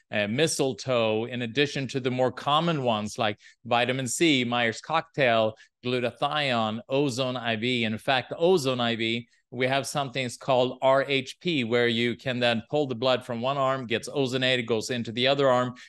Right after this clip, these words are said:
And that way we can ozonate and oxygenate, like, four liters of your whole blood volume rather than just a small portion. We also offer photodynamic therapy, where we use light to kill pathogens, you know, support the killing of cancer cells,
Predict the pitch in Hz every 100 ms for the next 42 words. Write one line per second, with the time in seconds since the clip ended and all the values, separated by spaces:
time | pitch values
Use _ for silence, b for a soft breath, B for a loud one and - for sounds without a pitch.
0 | _ 123 131 147 147 139 123 123 127 123
1 | 135 139 120 131 131 123 117 123 - 117
2 | 113 120 120 117 104 - 170 165 139 131
3 | 156 151 120 110 - b _ - 123 113
4 | 123 110 135 120 131 139 123 117 110 104
5 | 104 113 117 113 113 117 110 110 - 107
6 | - 113 110 - 127 123 113 98 95 B
7 | B 113 113 139 135 156 139 143 135 147
8 | 127 151 147 147 147 131 131 131 139 147
9 | 143 - 156 160 139 110 110 113 110 117
10 | 117 B _ 120 135 139 135 117 131 113
11 | 120 143 - - 117 - 147 123 - 135
12 | 135 135 117 117 107 98 110 104 117 101
13 | 127 101 95 143 127 123 107 - 135 135
14 | 123 110 120 104 101